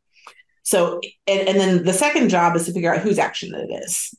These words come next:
right? Is it your action or is it somebody else's action? So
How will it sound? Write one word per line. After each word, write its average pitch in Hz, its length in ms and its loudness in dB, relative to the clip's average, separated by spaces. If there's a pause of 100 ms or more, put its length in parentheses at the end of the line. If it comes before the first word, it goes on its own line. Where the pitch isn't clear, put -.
(120)
right? 175 160 2
Is 160 140 0
it - 80 0
your 208 160 4
action 262 380 0
or 180 100 2
is 165 140 0
it - 140 -4
somebody - 260 -2
else's - 320 -6
action? - 360 -8
So 165 340 2